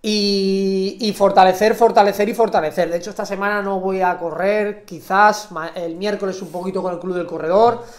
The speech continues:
el sábado un poquito con la quedada que tenemos con los compañeros también del Club del Corredor, pero intentar no hacer nada y seguir fortaleciendo la zona. Anímicamente ya me veis, un poquito plof, estoy intentando editar el vídeo, pero, eh, me está costando, me está costando porque,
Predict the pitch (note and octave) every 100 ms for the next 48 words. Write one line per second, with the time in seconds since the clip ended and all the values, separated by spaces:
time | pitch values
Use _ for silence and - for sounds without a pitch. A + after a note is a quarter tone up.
0 | - - - D#3 - G3 G3 G3 F#3 F3+
1 | F#3 F3+ F#3 E3+ F3 F3 E3+ E3+ E3+ E3+
2 | E3+ E3+ E3+ D#3+ D#3+ E3+ D#3+ D#3+ E3+ E3+
3 | D#3+ D#3+ D#3+ D#3+ E3+ E3+ D#3 D#3+ E3+ B3
4 | C4+ G#3 G#3+ B3+ - - _ _ _ G3+
5 | F3+ F3 G3+ G#3 G3+ G3 A3 A3 F3+ G3+
6 | F3+ F#3 G3+ G#3+ A3+ F#3+ F3 F#3+ A3 -
7 | - G#3+ G#3+ G3+ F3 F#3+ F#3 G3 G#3 G#3+
8 | - F3+ D#3 - F#3+ D#3+ A#2+ - _ _
9 | _ - F#3+ G#3 F#3 G#3+ A3 A#3 A#3 A3
10 | G#3+ C4 C#4+ C4 A3+ F#3 G3 F#3+ G3 A#3
11 | D4+ D4+ - - - - G#3 G3 G3+ G3+
12 | F#3+ G3 G3 F#3+ F#3+ F#3+ F#3+ A#3+ C4+ C#4+
13 | C#4 G3+ G3 A3+ A3+ G#3+ G3 F#3+ F3+ F3
14 | F3 E3+ E3 F3+ E3+ - A#2 - C#3 E3
15 | D#3+ F3 F3+ G3 F#3 E3+ F3 E3+ E3 -